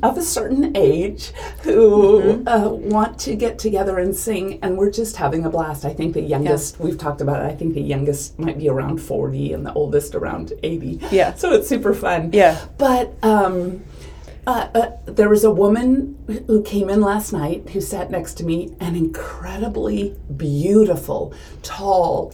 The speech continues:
Speaker 1: thin, sophisticated
Speaker 2: Mm-hmm.
Speaker 1: woman.
Speaker 2: Very much so.
Speaker 1: I'm going to guess she was close to seventy.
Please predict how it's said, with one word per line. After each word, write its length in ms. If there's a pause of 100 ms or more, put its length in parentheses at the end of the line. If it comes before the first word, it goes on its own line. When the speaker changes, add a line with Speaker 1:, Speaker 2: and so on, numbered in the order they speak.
(120)
Speaker 1:
thin, 380
sophisticated 960
Speaker 2:
Mm-hmm. 100
Speaker 1:
woman. 280
Speaker 2:
Very 200
much 220
so. 360
Speaker 1:
I'm 180
going 220
to 120
guess 600
she 120
was 180
close 280
to 100
seventy. 680